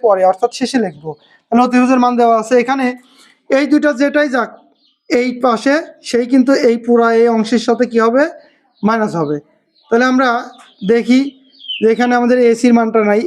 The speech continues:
এ সি স্কয়ার ইকুয়াল এ বি স্কয়ার। এখন এটা এই পাশে ধনাত্মক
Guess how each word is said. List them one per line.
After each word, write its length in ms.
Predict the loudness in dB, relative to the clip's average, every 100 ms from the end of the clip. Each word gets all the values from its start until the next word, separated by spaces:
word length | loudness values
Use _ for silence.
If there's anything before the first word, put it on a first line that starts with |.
| 4
এ 20 | 4 2
সি 120 | -2 -4 -4
স্কয়ার 400 | -4 0 0 0 -4 -18 -20 -20 -20 -20 -20 -20 -4 -2
ইকুয়াল 400 | 0 2 2 0 -2 -6 0 4
এ 40 | 4 2 0 -8 _ _ _ _ _ 2
বি 120 | 2 2
স্কয়ার। 320 | -2 -2 0 0 0
এখন 120 | 0 2
এটা 120 | 2 0
এই 60 | 0
পাশে 200 | 0 2 0 -2 _ _ _ _ _ _ _ _ _ -2
ধনাত্মক 460 | 0 -2 0 -2